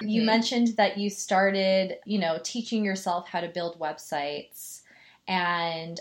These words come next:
Speaker 1: I learned from your LinkedIn that you were the web mistress for a very interesting fan website. Do you wanna talk about that?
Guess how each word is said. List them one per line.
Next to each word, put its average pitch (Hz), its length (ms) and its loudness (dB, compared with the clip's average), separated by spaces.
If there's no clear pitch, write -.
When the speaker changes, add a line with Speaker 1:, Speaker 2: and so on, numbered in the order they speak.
Speaker 1:
I 185 120 -2
learned 185 340 -4
from 175 200 -8
your 165 140 -6
LinkedIn 240 600 -4
that 185 300 2
you 170 680 -4
were 175 240 -6
the 180 220 -6
web 202 220 0
mistress 180 600 -6
for 170 260 -4
a 170 80 -4
very 190 260 0
interesting 190 600 -4
fan 220 280 -6
website. 156 460 -6
Do 180 60 -10
you 185 60 -6
wanna 180 140 -4
talk 175 240 -6
about 190 220 -6
that? - 340 -10